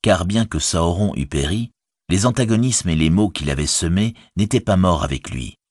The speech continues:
et le roi de l'Ouest dut soumettre bon nombre d'ennemis avant que l'arbre blanc pût croître dans la paix. Et partout où le roi Elessar allait en guerre, le roi Éomer était à ses côtés.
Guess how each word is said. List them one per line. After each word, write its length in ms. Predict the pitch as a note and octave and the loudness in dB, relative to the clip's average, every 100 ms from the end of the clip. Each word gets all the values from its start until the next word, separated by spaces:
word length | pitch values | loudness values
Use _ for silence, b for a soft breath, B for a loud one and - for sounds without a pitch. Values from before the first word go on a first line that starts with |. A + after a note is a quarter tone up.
| _ _ _ - | _ _ _ -2
et 60 | D#2+ | 0
le 120 | D2 | 0
roi 240 | D2+ F#2 | 0 0
de 80 | D#2+ | 0
l'Ouest 520 | C#2+ D#2 G#2 - - | 0 0 -2 -4 -8
dut 160 | D2+ D#2+ | -8 -6
soumettre 480 | - F#2+ G#2+ - D2 | -4 -2 -4 -2 -4
bon 240 | D#2+ A#2 | 0 0
nombre 360 | A#2 A2+ G2 F2+ | 2 0 0 0
d'ennemis 460 | E2 D#2+ D#2 E2 - b b | 2 2 2 0 -4 b b
avant 260 | - E2 F#2 | -2 0 -2
que 120 | - | -2
l'arbre 420 | D2+ E2 E2+ D#2 | 0 0 0 -2
blanc 280 | C#2+ C#2 C#2 | 0 0 -2
pût 180 | - D#2 | -6 -10
croître 520 | - C#2+ C2 B1 D#2 | -6 -2 0 -2 -6
dans 120 | C2+ | -6
la 120 | A#1+ | -8
paix. 340 | - - - - _ _ _ _ _ _ _ _ _ _ _ - | -10 -10 -10 -12 _ _ _ _ _ _ _ _ _ _ _ -4
Et 140 | F2+ | -2
partout 480 | F#2 A#2+ - - C#3 - | 2 0 -2 -2 -2 2
où 120 | G#2 | 2
le 100 | F2+ | 2
roi 260 | E2 F#2+ F#2+ | 2 0 2
Elessar 680 | D2 D2 - - F#2+ D#2+ - | 0 0 -2 0 2 2 0
allait 260 | C2 B1 | -2 -4
en 100 | B1+ | -6
guerre, 440 | A#1+ E2+ G2+ F2 - _ _ _ - | -4 -2 -2 -4 -8 _ _ _ -2
le 140 | F2 | 0
roi 280 | A2 A#2 B2 | 0 2 2
Éomer 460 | G#2+ G#2+ G#2 G2+ G#2 G2 | 2 2 2 2 2 -2
était 260 | E2+ F#2 - | -6 -6 -6
à 40 | |
ses 160 | D#2 C#2 | -4 -4
côtés. 480 | - C#2+ C2+ A#1+ | -6 -6 -6 -6